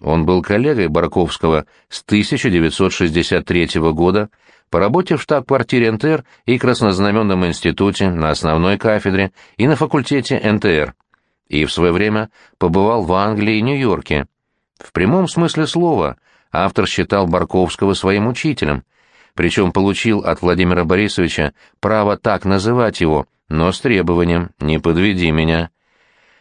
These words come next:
Еще весьма важным в этом случае был тот факт, что личность Владимира Борисовича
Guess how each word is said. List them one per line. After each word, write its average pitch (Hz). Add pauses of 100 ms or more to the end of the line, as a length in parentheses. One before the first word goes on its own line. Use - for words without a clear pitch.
(720)
Еще 127
весьма 185
важным 170
в 87
этом 90
случае 87
был 120
тот 147
факт, -
что -
личность 95
Владимира 92
Борисовича 117